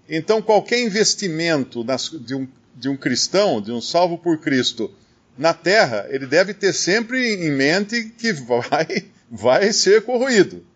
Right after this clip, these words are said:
É claro que todos nós temos, né, nossas reservas, ou temos a nossa casa, ou temos nosso carro, ou temos um dinheiro na poupança, ou qualquer coisa assim, mas é, é bom sempre ter a certeza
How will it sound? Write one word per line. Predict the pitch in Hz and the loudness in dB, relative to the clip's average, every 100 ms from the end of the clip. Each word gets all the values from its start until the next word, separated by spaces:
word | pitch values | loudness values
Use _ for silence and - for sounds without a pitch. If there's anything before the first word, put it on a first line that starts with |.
| _ _ _ _ _ | _ _ _ _ _
É | 113 | -6
claro | - 160 | 2 4
que | 180 | 4
todos | - 185 196 143 | 2 0 0 0
nós | 139 185 - | 2 2 0
temos, | 160 180 175 107 | 2 2 2 -2
né, | 107 156 123 98 92 90 - 95 90 80 82 _ _ _ - | 2 4 4 2 -2 -10 -12 -8 -8 -10 -14 _ _ _ -10
nossas | 101 113 113 113 | -2 -2 -2 -2
reservas, | 127 110 117 170 143 104 104 | -2 0 2 4 4 2 -2
ou | 120 | -2
temos | 113 139 123 | -2 -2 -2
a | 110 | -2
nossa | 110 156 | -2 -2
casa, | - 175 175 135 113 | 0 2 2 0 -2
ou | |
temos | 113 123 | -6 -6
nosso | 110 113 - | -4 -4 -4
carro, | 170 185 185 147 - - _ | -2 2 2 0 -6 -18 _
ou | 131 | -6
temos | 127 139 139 123 | -2 -2 -2 -4
um | |
dinheiro | 127 131 131 | -2 0 0
na | 135 | 0
poupança, | 175 165 175 202 175 139 139 | 0 0 2 2 2 0 0
ou | |
qualquer | 127 139 135 123 | 2 0 0 -2
coisa | 139 120 117 | 0 0 -2
assim, | - 202 143 - _ _ - | -2 -2 -4 -10 _ _ -2
mas | 143 151 | 2 2
é, | 160 160 - | 4 0 2
é | 147 131 | -2 -2
bom | 127 170 220 | -2 -2 0
sempre | - 185 196 190 | 0 -2 -2 -2
ter | 180 | -2
a | 160 | 0
certeza | 165 127 147 165 175 196 | 0 0 2 0 2 0